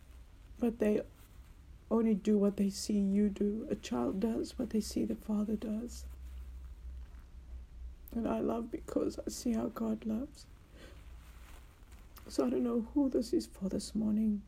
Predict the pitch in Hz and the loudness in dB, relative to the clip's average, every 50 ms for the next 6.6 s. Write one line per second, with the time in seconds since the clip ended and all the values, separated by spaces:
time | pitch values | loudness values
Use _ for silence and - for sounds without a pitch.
0 | - - - - - - - - - - - - - - - - - - - - | -16 -20 -20 -18 -20 -18 -18 -16 -16 -16 -16 -14 -16 -16 -16 -16 -16 -16 -16 -8
1 | - 220 - - - - 233 220 - - 226 220 - 233 202 - - - 226 220 | -8 -8 -8 -6 0 0 0 0 0 -4 -6 -4 -4 -6 -6 -6 -6 -6 -4 -4
2 | 240 - - - - - - - - - - - - - - - - - - - | -6 -6 -12 -16 -18 -18 -18 -20 -20 -20 -20 -20 -20 -18 -18 -18 -18 -18 -18 -18
3 | - - - - - - - - - 214 - - - 208 - - 208 202 208 190 | -18 -18 -18 -18 -18 -8 -2 -2 -2 0 2 0 0 0 0 2 2 2 2 2
4 | - - 214 202 196 196 - - - - - 196 196 202 240 - - - - - | 0 -2 -2 -2 -2 -2 -6 -10 -14 -6 -2 -2 -2 -2 -4 -8 -14 -18 -18 -6
5 | - 208 208 208 196 190 190 185 185 180 - - - - - - - - - 214 | 0 2 4 4 4 4 2 0 -2 -6 -10 -16 -18 -18 -18 -16 -18 -6 -2 -2
6 | 202 - - - - 208 214 - - - - | -2 -2 -2 -4 -2 -2 -2 -4 -6 -10 -10